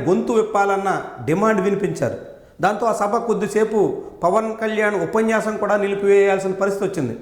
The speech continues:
చివరకు పోలీసులు జోక్యం చేసుకుని ఆందోళనకారుల చేతుల్లో ఉన్న ప్లకార్డ్స్ని పక్కకు లాగేశారు, వాళ్ళ దగ్గర ఉన్న ఫ్లెక్సీల్ని చింపేశారు. దాంతో వ్యవహారం సద్దుమణిగిందని భావించారు.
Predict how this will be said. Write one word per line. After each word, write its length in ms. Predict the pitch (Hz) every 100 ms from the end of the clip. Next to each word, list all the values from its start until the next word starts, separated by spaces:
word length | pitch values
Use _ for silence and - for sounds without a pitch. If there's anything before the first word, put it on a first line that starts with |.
| - - - -
చివరకు 280 | 202 233 220 196
పోలీసులు 380 | 214 233 233 196 151
జోక్యం 300 | 214 233 214
చేసుకుని 360 | 214 214 214 277 370 - - - -
ఆందోళనకారుల 640 | 180 233 240 233 233 220 220 220
చేతుల్లో 320 | 214 220 214 208
ఉన్న 100 | 202 202
ప్లకార్డ్స్ని 560 | 185 214 214 208 208 208 208
పక్కకు 280 | 175 214 190
లాగేశారు, 460 | 185 185 185 135 110 - - - 156
వాళ్ళ 140 | 175 208
దగ్గర 200 | 196 233
ఉన్న 120 | 226 208
ఫ్లెక్సీల్ని 540 | 202 196 240 226 220 220 196
చింపేశారు. 520 | 202 220 202 123 92 - - - - 147
దాంతో 220 | 214 233 202
వ్యవహారం 460 | 202 196 220 214 208
సద్దుమణిగిందని 680 | 196 185 208 208 208 202 202 170
భావించారు. 440 | 190 185 151 123